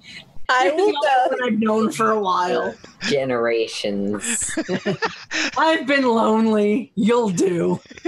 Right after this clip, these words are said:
Speaker 3: All right. So do you pick it up again and start trying to
Speaker 1: Yes.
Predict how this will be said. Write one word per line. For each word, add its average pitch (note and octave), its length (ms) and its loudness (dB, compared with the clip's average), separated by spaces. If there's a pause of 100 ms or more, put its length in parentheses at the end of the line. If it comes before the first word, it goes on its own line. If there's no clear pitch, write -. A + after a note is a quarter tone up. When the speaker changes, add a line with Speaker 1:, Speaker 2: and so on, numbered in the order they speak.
(1200)
Speaker 3:
All D3 120 2
right. C3 280 0 (680)
So D#3+ 260 0
do D#3+ 80 -2
you D#3 140 0
pick E3 260 -4
it D#3 100 0
up D3+ 160 -2
again D3+ 280 0
and D3+ 160 -2
start D#3 260 -4
trying D3+ 280 -2
to - 60 -2
Speaker 1:
Yes. G#4+ 560 -2